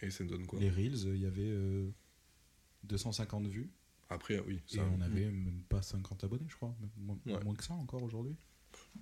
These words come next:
Speaker 1: Fais pas la course aux abonnés, mais c'est, euh,
Speaker 2: Moi, je
Speaker 1: étonnant,
Speaker 2: comprends.
Speaker 1: la consommation, enfin, je suis, en fait, je suis déconnecté un peu de la consommation des réseaux par les gens.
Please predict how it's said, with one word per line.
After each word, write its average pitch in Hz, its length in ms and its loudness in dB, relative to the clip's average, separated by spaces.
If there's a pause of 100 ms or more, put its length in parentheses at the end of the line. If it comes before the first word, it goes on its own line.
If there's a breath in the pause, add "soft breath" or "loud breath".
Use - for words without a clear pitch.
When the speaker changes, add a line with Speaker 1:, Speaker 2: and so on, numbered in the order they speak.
(240)
Speaker 1:
Fais - 120 -16
pas 95 80 2
la 87 100 2
course - 220 -4
aux 90 100 0
abonnés, 131 360 4
mais 104 140 4
c'est, 104 200 2
euh, 101 120 8
Speaker 2:
Moi, 104 80 6
je 113 40 4
Speaker 1:
étonnant, 127 260 4
Speaker 2:
comprends. - 120 6
Speaker 1:
la - 80 12
consommation, 113 640 2
enfin, 101 160 -2
je - 80 -4
suis, 85 160 -6
en 82 80 -2
fait, 98 120 -4
je 92 80 0
suis 78 100 -10
déconnecté 80 500 -8
un 85 80 -6
peu 78 140 -10
de 80 60 -6
la 82 60 -4
consommation 87 640 -8
des 98 120 -4
réseaux 90 280 -4
par 85 160 -6
les 80 100 -6
gens. 85 160 -8